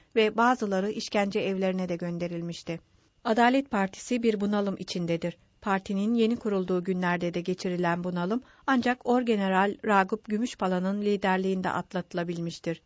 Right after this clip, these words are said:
Gümüşpala'dan sonra doğan boşluğun Gürler Paşa'mızın bütün ağırlığıyla kapatması sadece Adalet Partisi için değil, memleketimiz için de hayırlı olacaktır.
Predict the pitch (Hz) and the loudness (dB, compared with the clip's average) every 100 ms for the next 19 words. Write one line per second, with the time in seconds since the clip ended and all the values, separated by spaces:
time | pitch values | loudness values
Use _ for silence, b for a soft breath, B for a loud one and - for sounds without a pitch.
0 | _ - 285 320 - 202 196 185 - 196 | _ -2 0 0 -2 0 0 -2 -2 -2
1 | 185 185 185 175 175 185 - 196 226 B | -2 0 0 0 0 -2 -2 -4 -4 B
2 | B _ 269 269 277 277 220 202 190 202 | B _ 0 2 2 2 -4 -2 -2 -4
3 | 220 226 262 311 - 208 196 196 190 185 | -2 -2 -2 -2 0 2 2 2 0 -2
4 | - 190 185 - 185 - 254 B B - | -4 -4 -4 -4 -8 -4 -6 B B 0
5 | 285 254 214 226 - 220 214 220 - 190 | 0 2 0 0 0 0 2 0 0 -2
6 | 185 - 190 185 180 180 226 311 b b | -2 -6 -6 -4 -6 -2 -2 -2 b b
7 | - 247 247 254 269 262 262 254 269 214 | -2 0 0 -2 -2 -4 -4 -4 -2 -2
8 | 180 180 175 175 175 170 165 - 160 | -2 -4 -2 -2 -2 -2 -4 -4 -8